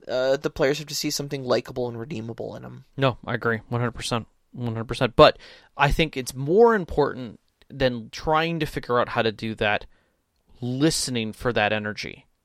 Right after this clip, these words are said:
Speaker 2: to come back at you, to feel, to feel when your players are leaning into something,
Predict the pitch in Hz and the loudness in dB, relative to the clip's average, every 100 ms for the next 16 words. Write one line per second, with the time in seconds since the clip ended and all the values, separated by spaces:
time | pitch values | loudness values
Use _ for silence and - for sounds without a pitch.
0 | _ - 147 - 117 113 107 117 107 85 | _ -4 -2 -2 0 2 2 2 -6 -8
1 | 78 - 127 - 165 170 165 - - - | -14 -12 -10 -2 4 6 6 2 -14 -4
2 | 147 - 170 165 175 147 - 151 131 127 | -2 2 4 4 4 0 2 2 4 0
3 | 127 123 117 127 135 165 156 185 | 0 -2 -6 -6 -4 -4 -4 -6